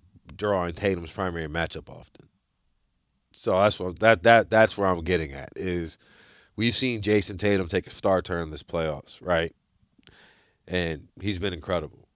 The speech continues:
I do wonder, though, how he will,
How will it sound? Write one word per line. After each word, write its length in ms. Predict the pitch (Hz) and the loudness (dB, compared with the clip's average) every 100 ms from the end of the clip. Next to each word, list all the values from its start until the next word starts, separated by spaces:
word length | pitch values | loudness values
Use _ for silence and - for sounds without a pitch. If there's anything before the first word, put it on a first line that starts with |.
| _ _ _ _ _ _ _ _ _ _ _ _ _ _ - | _ _ _ _ _ _ _ _ _ _ _ _ _ _ -6
I 140 | 98 98 | -2 0
do 220 | 110 113 | 0 -4
wonder, 400 | 110 107 98 92 | -2 -2 -2 -2
though, 340 | 85 76 69 _ _ _ - | -2 -4 -8 _ _ _ -16
how 340 | - 98 98 98 | -2 4 4 4
he 140 | 98 | 0
will, 220 | 87 87 | -4 -6